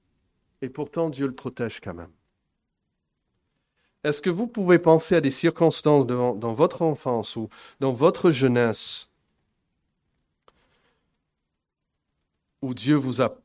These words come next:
protégé des conséquences de vos propres bêtises ? La deuxième pensée, que, c'est que la providence de Dieu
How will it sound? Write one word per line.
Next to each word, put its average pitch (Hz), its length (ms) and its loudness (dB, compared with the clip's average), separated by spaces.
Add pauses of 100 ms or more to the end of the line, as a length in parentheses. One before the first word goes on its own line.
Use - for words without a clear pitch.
(140)
protégé 127 680 -2
des 110 140 -4
conséquences 110 760 -4
de 101 80 -6
vos 101 200 -8
propres - 480 -4
bêtises ? - 720 -8 (4000)
La 120 100 -6
deuxième 165 440 2
pensée, 131 380 -2
que, 135 140 -6
c'est 131 200 -4
que 143 120 -2
la 131 140 4
providence 151 580 4
de 120 100 -4
Dieu 113 500 -8